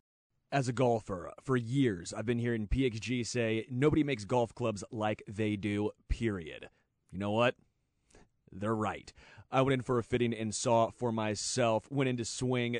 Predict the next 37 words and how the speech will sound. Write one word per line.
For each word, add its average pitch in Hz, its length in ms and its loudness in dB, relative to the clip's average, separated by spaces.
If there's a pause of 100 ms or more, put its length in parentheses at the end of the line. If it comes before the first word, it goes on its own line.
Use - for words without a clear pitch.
the 117 160 -2
P 123 200 0
X 107 140 0
G 120 300 0
Black 117 480 0
Ops 120 280 2 (120)
driver. 110 640 2 (440)
And 123 540 0
let 151 200 2
me 180 60 2
be 135 140 4
honest, 101 420 -4 (300)
I 135 140 6
was 196 180 8
skeptical. 139 680 -2 (340)
Well, 381 240 0
again, 165 380 2
I, 151 160 0
I 269 160 6
loved 214 440 4
my 139 200 4
old 131 320 2
driver. 101 540 0
I 127 160 2
had 147 260 4
a, 127 480 4
uh, 120 720 4
another 135 360 4
very 139 380 4
popular 135 640 0
big 123 280 2
name 127 300 -4
brand. 170 520 2
I 113 120 0
love 110 200 0
my 104 160 -4
driver, 170 640 4